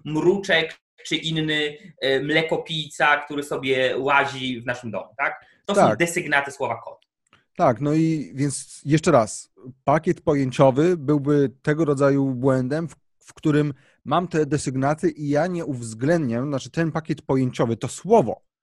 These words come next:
Speaker 2: tak? Bo to nie chodzi o to, że to są dwa pojęcia, tylko że właśnie, e, że, że to jest jedno pojęcie, które, e, odnosi się, e, do desygnatów pom-, m, różnych, e, nie uwzględniając ich kluczowych,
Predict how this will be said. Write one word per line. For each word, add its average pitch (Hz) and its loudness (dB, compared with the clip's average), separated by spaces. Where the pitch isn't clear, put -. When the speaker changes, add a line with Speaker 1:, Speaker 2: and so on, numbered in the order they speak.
Speaker 2:
tak? 143 2
Bo 139 -4
to 170 0
nie 170 0
chodzi 196 0
o 151 0
to, 160 -4
że 131 -2
to - -12
są 117 -10
dwa 131 2
pojęcia, 120 -2
tylko 139 -4
że 135 -4
właśnie, 135 -2
e, 127 2
że, 135 0
że 127 -4
to 139 -4
jest 131 -6
jedno 156 4
pojęcie, 139 2
które, 147 0
e, 139 2
odnosi 139 2
się, 110 -2
e, 180 -2
do 135 6
desygnatów 147 0
pom-, 160 0
m, 147 -12
różnych, 165 6
e, - -18
nie 160 0
uwzględniając 156 -4
ich 160 -6
kluczowych, 160 4